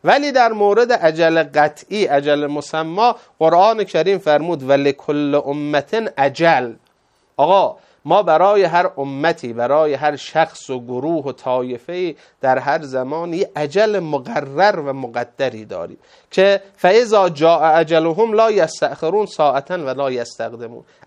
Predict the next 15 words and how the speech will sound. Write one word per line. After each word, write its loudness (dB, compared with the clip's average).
اجل 2
که -2
رسید -4
دیگه 0
نمیشه -2
بگی -4
زودتر، 0
نمیشه -8
بگی -10
دیرتر، -12
همون 0
لحظه 0
که -2
اجل -4
رسید -6